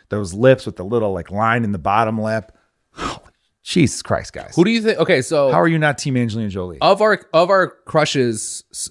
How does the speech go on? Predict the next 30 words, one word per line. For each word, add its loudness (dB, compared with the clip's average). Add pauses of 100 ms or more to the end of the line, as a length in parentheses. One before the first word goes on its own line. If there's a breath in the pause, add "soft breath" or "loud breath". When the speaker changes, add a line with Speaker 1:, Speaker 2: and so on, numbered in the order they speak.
Speaker 2:
uh, 4
when 4
we 6
were 8
in 6
our 4
twenties, -6
Speaker 1:
Yes. -4
Speaker 2:
who 6
is 2 (220)
at 0
this, -12
at 2
this -4
time, -4
like, -8 (120)
probably 0
still 0 (720)
just 2
as -8
gorgeous? -14 (960 loud breath)
Speaker 1:
Um, 2
Speaker 2:
For 0
me, 0
Jennifer, 2
Jennifer, 0
Jennifer -2
Connelly's -4
up -8
there. -12